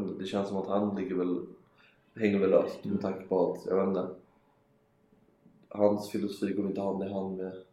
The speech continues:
Speaker 1: ägarna
Speaker 2: Mm.
Speaker 1: och sportorganisationen. Så det är väl, det är väl rimligast. Annars är det väl Emery, men det
Speaker 2: Mm.
Speaker 1: tror jag inte. Känns som att Emery får en säsong. Jag tror, jag tror inte att någon tränare ryker den här säsongen, faktiskt.
Speaker 2: Okej.
Speaker 1: Jag tror att alla,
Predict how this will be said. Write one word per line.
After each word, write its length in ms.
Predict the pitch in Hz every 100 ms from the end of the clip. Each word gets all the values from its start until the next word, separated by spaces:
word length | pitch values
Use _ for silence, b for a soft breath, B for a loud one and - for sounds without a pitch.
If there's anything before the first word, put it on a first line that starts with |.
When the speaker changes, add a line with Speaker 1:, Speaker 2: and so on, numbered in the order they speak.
| _ _ _ _ _ _
Speaker 1:
ägarna 460 | 98 95 98 95 113
Speaker 2:
Mm. 120 | 107
Speaker 1:
och 240 | 92 90 -
sportorganisationen. 1000 | - - 101 95 90 92 - 98 104 98
Så 80 | -
det 60 | 104
är 40 |
väl, 200 | 107 - B B B
det 80 | -
är 40 | 110
väl 100 | 113
rimligast. 800 | 113 101 104 135 - - - - _ _ _ -
Annars 300 | 101 110 110
är 100 | 110
det 60 | 127
väl 120 | 98
Emery, 320 | 90 90 87 87 -
men 100 | 95
det 60 | 101
Speaker 2:
Mm. 120 | 98
Speaker 1:
tror 160 | 104 98
jag 120 | 90
inte. 260 | - - - b b b b
Känns 240 | - 95 -
som 160 | 87
att 80 | 82
Emery 320 | 85 87 87 87
får 140 | 87
en 60 | 87
säsong. 260 | - 92 92
Jag 120 | -
tror, 140 | 156
jag 100 | 147
tror 120 | 165
inte 120 | 165 143
att 100 | 143
någon 320 | 135 127 113
tränare 300 | 123 113 113
ryker 240 | 117 113 -
den 80 | 98
här 60 |
säsongen, 340 | - - - - - _
faktiskt. 300 | 98 - 113 117
Speaker 2:
Okej. 180 | - -
Speaker 1:
Jag 80 | 113
tror 100 | 110
att 60 |
alla, 320 | 104 98 95